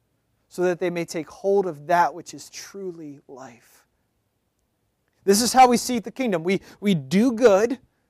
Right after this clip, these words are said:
we are rich in good works, we're generous, and we're ready to share. That word for share, by the way, is the same root word as what we see in Acts chapter four when it says they have all things in common,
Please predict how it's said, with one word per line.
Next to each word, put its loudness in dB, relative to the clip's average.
we 4
are 6
rich 2
in -2
good 2
works, 2
we're 6
generous, 2
and 2
we're 8
ready 4
to -6
share. 4
That 4
word 4
for -6
share, 4
by 2
the -2
way, 4
is 0
the -6
same 0
root -2
word 6
as 2
what 4
we -2
see -2
in 2
Acts -2
chapter -2
four 4
when 2
it -2
says 0
they 2
have 4
all 8
things -2
in -6
common, -2